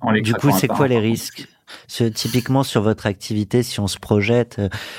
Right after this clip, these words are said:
Speaker 2: euh,
Speaker 1: Ouais.
Speaker 2: on n'est pas tous, euh, ingénieurs.
Speaker 1: Non,
Speaker 2: Euh,
Speaker 1: bien
Speaker 2: moi,
Speaker 1: sûr.
Speaker 2: le premier. Euh, c'est, c'est quoi les risques ?
Speaker 1: Bah, je peux prendre, euh, le tout début d'Exotech, quand on a dit, si vous regardez les, les vidéos de ce petit robot, c'est un robot qui se balade,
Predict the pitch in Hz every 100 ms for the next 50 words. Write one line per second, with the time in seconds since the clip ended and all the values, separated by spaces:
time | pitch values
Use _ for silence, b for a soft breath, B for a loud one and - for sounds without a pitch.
0 | B 107 98 95 151 143 113 113 120 117
1 | - 127 - 123 110 107 104 110 110 113
2 | 131 151 127 B B B 135 107 101 110
3 | 117 135 135 113 123 151 B B B B
4 | 117 113 104 95 - 92 127 - - 131
5 | 143 117 101 107 - - - - _ B
6 | B B B - 123 113 - - 135 139
7 | 175 147 120 113 110 107 107 107 107 107
8 | 135 120 120 110 104 104 135 113 95 101
9 | 98 95 - 120 110 - 120 117 113 117
10 | 113 104 90 90 95 110 117 131 - -
11 | - 90 92 135 - 98 85 92 110 135
12 | 165 B B _ - 107 101 101 110 107
13 | 98